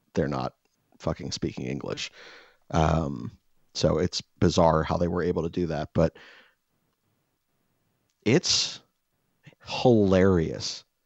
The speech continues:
listening to the translation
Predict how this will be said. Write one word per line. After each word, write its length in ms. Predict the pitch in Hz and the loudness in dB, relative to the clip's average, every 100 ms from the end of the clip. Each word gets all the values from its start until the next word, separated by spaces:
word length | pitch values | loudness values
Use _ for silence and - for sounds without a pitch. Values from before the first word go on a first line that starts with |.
| _ _ _ _ _ _ _ _ _ _ | _ _ _ _ _ _ _ _ _ _
listening 580 | 101 107 101 104 90 87 | 2 2 4 0 0 -2
to 120 | - | -2
the 120 | 87 | -2
translation 1040 | 87 - 85 87 80 147 85 - - - | -2 0 0 0 -4 -6 -6 -8 -12 -16